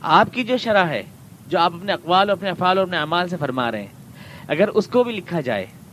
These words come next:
تو عرب کے دور دراز گاؤں میں، گوشوں میں، گاؤں میں رہنے والے لوگوں میں یہ فرق کرنا دشوار ہے کہ کون سی اصل ہے اور کون سی شرح ہے۔ یہ گڑمٹ ہو جائے گا، جیسے کہ پہلی کتابیں ہوئیں، انجیل ہوئی، اولڈ ٹیسٹامنٹ یا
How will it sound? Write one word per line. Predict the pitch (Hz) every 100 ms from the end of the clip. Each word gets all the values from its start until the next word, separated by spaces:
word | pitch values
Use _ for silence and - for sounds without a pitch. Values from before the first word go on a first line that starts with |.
| - - - - - - -
تو | 165
عرب | 151 202 185
کے | 175
دور | 170 175
دراز | 151 143 139 117
گاؤں | 117 143 165
میں، | 208 190
گوشوں | 135 143 165
میں، | 160 202 196
گاؤں | 139 139
میں | 131
رہنے | 120 120
والے | 113 117
لوگوں | 117 135 175
میں | 196
یہ | 180 156
فرق | 165 135
کرنا | 139 135 127
دشوار | 110 143 160 170
ہے | 185
کہ | 165
کون | 107 151 170
سی | 143 -
اصل | 117 165
ہے | 180
اور | 160
کون | 123 120
سی | 120
شرح | 110 98 -
ہے۔ | - - - - - - - - - - - - - - -
یہ | 156 151
گڑمٹ | 147 170 139
ہو | 127
جائے | 120 117
گا، |
جیسے | 131 135
کہ | 151 139
پہلی | 143 147
کتابیں | 131 120 113
ہوئیں، | 104 107 92
انجیل | 95 120 165
ہوئی، | 131 120 143 - - - - -
اولڈ | 147 165
ٹیسٹامنٹ | 156 - 135 135 139 135
یا | 123